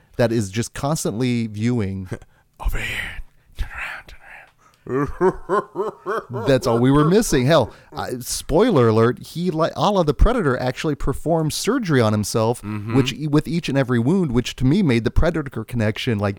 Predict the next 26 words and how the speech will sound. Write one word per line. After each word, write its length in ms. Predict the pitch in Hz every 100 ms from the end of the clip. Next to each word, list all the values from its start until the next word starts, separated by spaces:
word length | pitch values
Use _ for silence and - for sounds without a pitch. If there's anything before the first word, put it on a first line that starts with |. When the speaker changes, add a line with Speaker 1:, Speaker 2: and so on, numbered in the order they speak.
| -
Speaker 1:
that 200 | 139 -
much 220 | 131 -
more. 320 | 120 117 117 - _
I 40 |
was 60 | 120
like, 120 | 117
"Really?" 440 | 101 110 147 302 - _ _ _
Speaker 2:
Yeah. 180 | 113 123
Speaker 1:
Like, 100 | 98
is 200 | 131 151
that, 220 | - 147
'cause 140 | 165
did 220 | 131 131 131
you 60 |
see 160 | 156 170
that 120 | 202
at 80 | 226
all? 260 | 226 226 240
Speaker 2:
I 120 | -
did, 280 | 127 165 117
totally. 280 | 139 151 131
Like, 160 | 110 107
the 80 |
whole, 180 | 101 127
like, 160 | 117 101
ah, 260 | 110 117